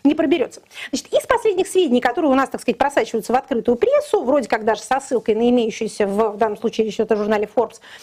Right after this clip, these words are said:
э, документах, э, у нас принято в связи с этим решение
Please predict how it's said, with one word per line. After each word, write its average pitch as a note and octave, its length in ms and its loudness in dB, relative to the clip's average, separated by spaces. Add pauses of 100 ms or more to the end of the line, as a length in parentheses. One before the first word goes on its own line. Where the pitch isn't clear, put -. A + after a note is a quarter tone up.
(220)
э, A3 500 2
документах, A4 800 0
э, C4 320 2
у B3 100 -2
нас F#4+ 300 2
принято D4 540 2
в - 60 -20
связи C4 120 4
с - 60 -4
этим A3+ 200 0
решение A#4 500 2